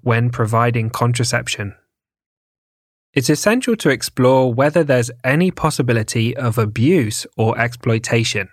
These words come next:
When this is present, confidentiality may need to be broken. Where the child is not deemed to be Gillick competent and the child is at risk of harm, this should be escalated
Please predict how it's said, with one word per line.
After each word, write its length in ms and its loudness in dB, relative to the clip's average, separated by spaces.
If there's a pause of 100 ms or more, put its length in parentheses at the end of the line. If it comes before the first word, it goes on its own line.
(680)
When 140 2
this 180 0
is 120 2
present, 640 0
confidentiality 1040 0
may 360 0
need 260 0
to 80 -8
be 120 0
broken. 600 -2 (1300)
Where 240 2
the 160 0
child 400 2
is 120 -2
not 380 0
deemed 400 0 (140)
to 120 -2
be 160 2
Gillick 420 -2
competent 800 -2 (220)
and 160 2
the 60 0
child 380 0
is 100 -2
at 220 -2
risk 320 -2
of 100 -2
harm, 600 0 (260)
this 160 0
should 260 -2
be 280 -2
escalated 720 0